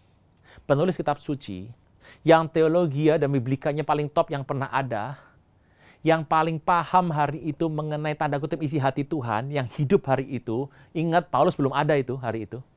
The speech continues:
Dari mana mereka punya sebuah teologi di kepalanya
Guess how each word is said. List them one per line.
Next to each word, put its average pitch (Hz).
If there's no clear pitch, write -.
Dari 165
mana 170
mereka 185
punya 175
sebuah 156
teologi 180
di 175
kepalanya 135